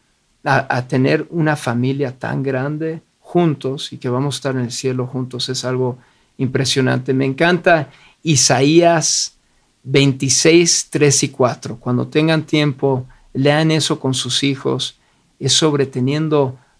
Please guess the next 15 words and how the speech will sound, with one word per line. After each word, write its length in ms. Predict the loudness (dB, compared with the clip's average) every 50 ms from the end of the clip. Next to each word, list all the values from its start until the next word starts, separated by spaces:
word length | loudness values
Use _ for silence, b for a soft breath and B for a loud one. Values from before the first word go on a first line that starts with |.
| _ _ _ _ _
toda 360 | -4 -2 0 0 2 2 2 2
la 160 | 0 -2 -4
confianza 760 | -4 -4 -4 -4 -6 -4 -2 0 0 0 0 -2 -2 -2 -2 0
en 160 | 0 0 0
Dios 440 | 2 2 2 2 2 0 -2 -4 -6
y 80 | -6
teniendo 560 | -4 -2 -2 0 0 0 0 0 -2 -2 -4 -6
esa 360 | -6 -6 -4 -2 0 0 0 0
mente 680 | 0 0 0 0 2 2 0 -2 -2 -4 -4 -4 -4 -10 _ _ _ _ _ _ _ _
enfocada 680 | -4 -4 -2 -2 -4 -4 0 2 2 4 4 4 2 0
en 160 | -2 -2 0
Dios, 400 | 2 2 2 2 0 -2 -6 -6
eso 320 | -4 -4 -2 -2 -2 -4 -4
nos 200 | -4 -4 -4 -4
da 200 | -6 -6 -6